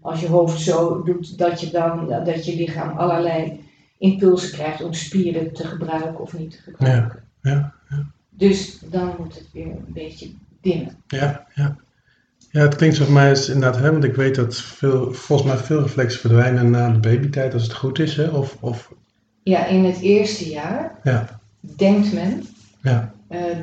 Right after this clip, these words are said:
Speaker 1: dus de bedoeling dat een baby tijdens zijn eerste levensjaar, het meeste, het grootste deel tijdens het eerste halfjaar, dat hij, eh, die reflexen, doordat hij allerlei dingen gaat oefenen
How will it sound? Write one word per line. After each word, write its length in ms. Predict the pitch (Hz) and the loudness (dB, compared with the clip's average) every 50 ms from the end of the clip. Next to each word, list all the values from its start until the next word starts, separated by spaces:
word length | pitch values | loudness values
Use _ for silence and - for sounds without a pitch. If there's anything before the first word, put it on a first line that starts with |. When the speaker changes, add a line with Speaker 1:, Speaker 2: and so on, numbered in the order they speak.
| 165 - - | -10 -12 -12
Speaker 1:
dus 180 | - 175 165 - | -12 -12 -12 -12
de 80 | - 165 | -12 -10
bedoeling 400 | 180 175 190 190 190 185 185 185 | -6 -2 0 2 2 2 2 0
dat 160 | 175 160 - | -2 -4 -6
een 180 | 160 170 170 170 | -8 -8 -6 -2
baby 540 | 180 175 175 180 180 180 175 170 - - - _ | -2 0 0 0 0 0 -2 -4 -6 -10 -14 _
tijdens 360 | - 165 165 165 165 160 - - | -10 -8 -8 -6 -6 -8 -8 -10
zijn 120 | - - | -12 -6
eerste 380 | - 185 190 185 - - - 160 | -2 -2 -2 -2 -2 -6 -8 -6
levensjaar, 760 | 160 165 170 185 208 202 208 190 190 196 214 240 - - - _ | -4 -4 -2 -2 -2 -2 -2 -2 -2 -2 -2 -4 -6 -10 -14 _
het 140 | _ _ - 165 | _ _ -4 0
meeste, 440 | 185 196 208 220 208 - - - 185 | 2 4 4 4 2 0 -4 -6 -10
het 120 | 160 - - | -10 -12 -10
grootste 420 | - - 196 196 196 - 185 165 | -4 0 0 0 0 -2 -6 -6
deel 180 | 170 160 160 - | -8 -8 -8 -8
tijdens 320 | - 170 165 170 165 - | -8 -8 -8 -8 -10 -10
het 80 | - 190 | -10 -12
eerste 220 | 175 170 165 165 | -12 -12 -14 -16
halfjaar, 720 | - 170 170 175 185 196 196 196 196 202 214 247 294 339 370 - - _ _ _ _ _ _ _ _ _ _ _ _ _ _ _ _ _ _ - | -16 -14 -10 -8 -8 -8 -6 -6 -6 -6 -4 -6 -8 -8 -10 -12 -16 _ _ _ _ _ _ _ _ _ _ _ _ _ _ _ _ _ _ -12
dat 340 | - - 190 190 190 190 | -4 -2 0 0 0 -2
hij, 280 | - 180 180 175 - - | -2 -2 -2 -2 -2 -4
eh, 360 | - 175 180 180 175 175 170 - - - - 160 | -6 -6 -4 -4 -4 -6 -8 -12 -16 -16 -10 -6
die 160 | 170 185 175 | -4 -2 -2
reflexen, 920 | 175 170 - - 196 196 202 202 - - - 185 185 180 - - - 160 - - | -4 -6 -8 -4 -2 -2 -2 -2 -4 -6 -4 -2 -4 -4 -6 -8 -14 -16 -8 -2
doordat 600 | - 226 254 269 269 254 202 190 175 - - - | 2 4 6 6 6 6 6 4 4 2 -2 -8
hij 200 | - - - - - | -10 -12 -12 -8 -2
allerlei 600 | 196 240 262 254 226 190 175 160 160 165 160 - | 0 2 2 2 2 2 2 2 0 0 -2 0
dingen 260 | 185 196 196 190 185 | 2 4 4 4 4
gaat 260 | - - 156 151 - - | 2 -4 -10 -12 -10 -6
oefenen 560 | 202 196 - - - 226 233 262 311 339 - | -4 -4 -4 -4 -4 -4 -4 -4 -4 -6 -8